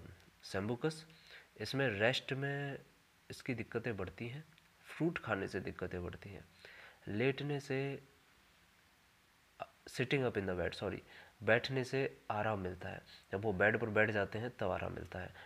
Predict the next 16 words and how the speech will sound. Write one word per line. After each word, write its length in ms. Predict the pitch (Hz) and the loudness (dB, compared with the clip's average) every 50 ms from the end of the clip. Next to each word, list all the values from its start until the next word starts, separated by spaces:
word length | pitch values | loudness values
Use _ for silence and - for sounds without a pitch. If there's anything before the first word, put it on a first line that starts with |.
| - - - | -14 -2 0
लेटने 280 | 110 117 117 120 120 | 2 2 2 0 -2
से 140 | 113 - 113 | -2 -2 -2
तो 120 | 101 - 104 | -2 -2 -4
दिक्कत 360 | 95 98 90 - 95 85 - | -4 -4 -2 -2 -2 -2 -2
होगी 240 | 90 85 82 - - | -4 -4 -4 -6 -8
क्योंकि 520 | - - - - - - - 95 - 113 | -10 -12 -18 -20 -12 -10 -10 -6 -4 -4
वो 80 | 110 113 | -4 -4
सांस 400 | - - 104 95 95 - - 101 | -2 0 2 2 2 0 -2 -6
नहीं 280 | 92 95 95 113 113 | -6 -2 -2 0 0
ले 100 | 101 95 | 0 0
पाएगा। 280 | 87 87 90 87 - - | 0 0 -2 -2 -2 -6
तो 160 | - - - | -8 -10 -8
सेम्बुकस 420 | - - 123 131 139 147 139 - | -4 -4 -2 0 0 0 -2 0
निग्रा 340 | 127 113 101 98 104 123 123 | 0 0 0 0 2 0 0
जो 140 | 117 113 107 | 0 0 -4
है 460 | 101 107 107 131 - - - - - | -4 -4 -6 -8 -8 -12 -18 -20 -20